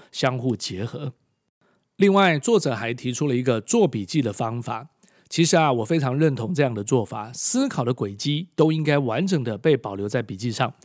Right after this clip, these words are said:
作者提出了六个方法来帮助我们做截取。第一个，要完整的将自己的想法写在同一本笔记本上。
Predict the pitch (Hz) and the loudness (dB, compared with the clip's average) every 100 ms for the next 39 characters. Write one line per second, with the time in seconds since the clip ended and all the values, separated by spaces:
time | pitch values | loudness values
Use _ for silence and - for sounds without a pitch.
0 | - - _ - 311 226 165 156 156 208 | -20 -20 _ 0 2 4 4 2 2 2
1 | 196 127 - 196 285 262 143 113 127 135 | 4 2 -2 0 2 4 2 0 0 -2
2 | 131 117 - 117 123 135 139 143 104 110 | -4 -8 -6 -4 -2 -2 0 0 -2 -4
3 | 120 131 - 110 143 - 147 _ 220 254 | -2 -2 -2 -4 -2 -4 -8 _ 2 2
4 | 233 135 - 190 131 101 - 117 113 185 | 2 -2 -4 -2 -2 -2 -2 -2 0 0
5 | 175 110 107 143 - - - 165 170 170 | 0 0 0 -2 -4 -18 2 2 4 0
6 | 143 131 - 139 190 127 104 113 107 127 | 0 0 2 0 0 -2 -2 -4 0 0
7 | 110 - 135 123 175 214 196 - 117 139 | -2 -2 0 0 0 0 0 -2 -2 -2
8 | 120 101 151 127 107 92 - 113 | -4 -4 -2 -2 -4 -2 -2 -2